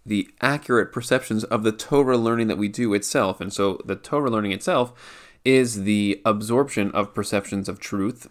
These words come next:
and constantly trying to update and, and reinforce and more deeply embody the perceptions of reality that the Torah contains, that mirror reality exactly. And so the problem is that in order to properly install those, you have to make sure that the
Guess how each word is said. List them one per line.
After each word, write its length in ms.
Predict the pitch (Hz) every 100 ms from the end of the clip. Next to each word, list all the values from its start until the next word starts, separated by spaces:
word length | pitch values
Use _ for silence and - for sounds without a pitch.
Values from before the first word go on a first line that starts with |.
| -
and 260 | 92 90
constantly 460 | - 107 101 - 95
trying 280 | - 95 92
to 180 | - -
update 520 | 117 - 101 98 98 -
and, 380 | 92 90 87 -
and 360 | 90 85 95
reinforce 760 | 95 98 95 - 101 98 98 - - - - -
and 240 | 98 90
more 220 | 98 101
deeply 680 | 98 117 107 104 95 92 - -
embody 580 | 95 98 101 98 104 92
the 140 | 95
perceptions 540 | - 98 95 - 98
of 120 | 98 95
reality 460 | 87 82 90 98
that 240 | 98 85 58
the 80 |
Torah 360 | 95 95 87 85 _ -
contains, 600 | 95 92 120 113 90 -
that 140 | -
mirror 400 | 98 101 107 95
reality 420 | 92 92 92 87
exactly. 600 | 87 - 87 - 117 123 - - - - -
And 180 | 98
so 300 | - 98 95
the 100 | 92
problem 300 | 95 123 117
is 80 | 117
that 100 | 107
in 60 | 101
order 220 | 110 110
to 180 | 107 98
properly 500 | - 107 117 107 104
install 440 | 98 - 127 147
those, 160 | 127 110
you 40 |
have 60 | 101
to 60 |
make 120 | 104 98
sure 160 | 107
that 180 | 101 92
the 360 | 92 90 87